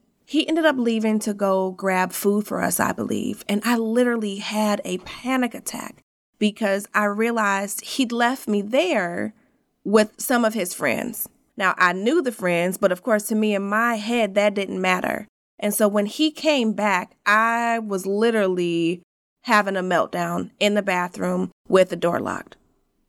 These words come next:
And so for years, I could not be around, number one, guys that I didn't know 'cause I didn't feel comfortable.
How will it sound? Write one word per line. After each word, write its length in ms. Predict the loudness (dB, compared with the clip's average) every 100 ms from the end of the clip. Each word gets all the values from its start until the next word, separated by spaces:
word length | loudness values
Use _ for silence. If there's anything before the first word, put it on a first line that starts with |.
| _ _ _ _ 0
And 180 | 0
so 180 | 2 0
for 260 | 0 0 0
years, 1080 | 0 -2 0 0 2 0 -2 -6 -8 -10 -14 _ _ 0
I 300 | 2 0 -4
could 400 | -6 -2 0 0
not 880 | 0 2 2 2 0 -2 -6 -18 -20 _ _ _ _ -4
be 240 | 0 2 2
around, 800 | 0 0 0 0 0 -2 -6 -10 _ _ _
number 300 | 0 2 2
one, 540 | 0 0 2 0 -2 -8 _ _
guys 280 | 2 4 4
that 120 | 2
I 120 | 0 2
didn't 320 | 0 -2 -2
know 440 | 0 2 0 -6 -6
'cause 140 | 0
I 80 | 2
didn't 220 | 2 0
feel 120 | -4
comfortable. 680 | 0 2 2 0 0 -2 -2